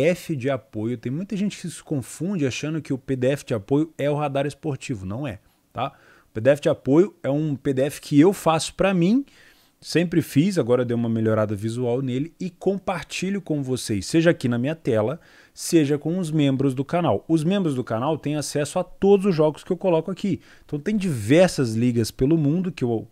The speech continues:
coloco junto nesse P D F. Óbvio que na hora de fazer o meu planejamento, eu falo só sobre os jogos que eu pretendo fazer, né? Os jogos mais comuns. Mas eu deixo no P D F de apoio diversas ligas, inclusive teve algumas solicitações de incluir algumas ligas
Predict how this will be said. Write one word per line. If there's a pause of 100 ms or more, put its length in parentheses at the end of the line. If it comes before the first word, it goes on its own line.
(160)
coloco
junto
nesse
P
D
F. (440)
Óbvio
que
na
hora
de
fazer
o
meu
planejamento,
eu
falo
só
sobre
os
jogos
que
eu
pretendo
fazer, (220)
né?
Os
jogos
mais
comuns. (500)
Mas
eu
deixo
no
P
D
F
de
apoio
diversas
ligas,
inclusive
teve
algumas
solicitações
de
incluir
algumas
ligas